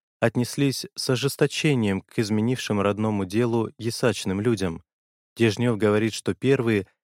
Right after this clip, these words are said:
разорили последних, то есть их юрты, до основания. Дежнев опять получил на этом бою две стрельные раны, в локоть правой руки и в стегно правой ноги. На оставшихся немногих лошадях Стадухин и Дежнев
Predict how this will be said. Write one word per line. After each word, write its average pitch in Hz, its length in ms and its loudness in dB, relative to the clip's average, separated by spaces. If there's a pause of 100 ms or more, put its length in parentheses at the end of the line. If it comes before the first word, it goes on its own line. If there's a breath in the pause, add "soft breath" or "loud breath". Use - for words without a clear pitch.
(140)
разорили 117 640 2
последних, 98 800 -2
то 113 100 -2
есть - 220 -2
их - 200 -4
юрты, 107 400 -2 (380)
до 110 160 0
основания. 101 720 -2 (560)
Дежнев 117 460 0
опять 139 280 0
получил 110 520 0
на 104 80 0
этом 101 340 -2
бою 113 420 0
две 107 300 -2
стрельные 107 640 0
раны, 95 380 -2 (400)
в 98 120 -6
локоть 110 400 2
правой 101 340 0
руки 110 440 -2
и 107 320 -4
в - 60 -12
стегно 110 560 0
правой 107 360 0
ноги. 107 480 -2 (380)
На 107 180 2
оставшихся 107 760 0
немногих 110 580 0
лошадях 107 560 0
Стадухин 98 640 -2
и 95 40 -2
Дежнев 101 540 -2